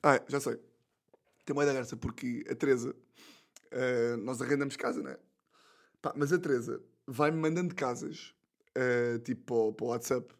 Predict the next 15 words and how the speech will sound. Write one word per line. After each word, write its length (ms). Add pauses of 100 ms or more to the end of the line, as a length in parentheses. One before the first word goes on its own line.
(360)
durante 280
o 40
dia, 200
não 100
sei 140
o 20
quê. 160
De 1040
repente 260
manda-me 220
tipo, 300
manda-me 240
tipo 180
uma 120
casa, 380